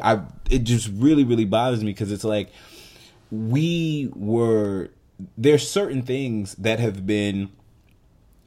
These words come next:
just the norm, and we were told we're the norm for so long. Even thinking about it, watching, I was watching, uh, the show Fuller House with my friend, um, and she mentioned, she was like, "You know, this show is really corny,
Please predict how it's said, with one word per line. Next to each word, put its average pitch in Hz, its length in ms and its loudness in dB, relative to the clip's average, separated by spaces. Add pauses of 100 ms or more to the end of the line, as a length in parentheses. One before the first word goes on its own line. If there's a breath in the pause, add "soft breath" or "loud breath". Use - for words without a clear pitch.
(120)
just 120 340 0
the 110 120 4
norm, 104 480 -2
and 87 100 -8
we 101 120 -4
were 104 120 -2
told 135 320 -2
we're 101 80 -4
the 92 80 -4
norm 87 240 -6
for 101 200 -6
so 107 320 -2
long. 113 460 0
Even 107 280 -2
thinking 117 300 -4
about 98 340 0
it, 92 160 -4 (300 loud breath)
watching, 107 480 2
I 90 80 2
was 90 100 -4
watching, 107 500 0
uh, 90 180 -4
the 85 100 -8
show 107 260 -2
Fuller 110 380 0
House 92 420 -4
with 90 220 -8
my 85 180 -6
friend, 85 480 -6 (320 loud breath)
um, 85 640 -2 (320 loud breath)
and 101 160 2
she 220 260 2
mentioned, 101 500 0
she 127 140 -2
was 101 240 0
like, 87 420 -2 (1120 soft breath)
"You 190 100 2
know, 185 120 6
this 190 140 4
show 160 160 4
is 120 100 0
really 107 220 2
corny, 85 480 -10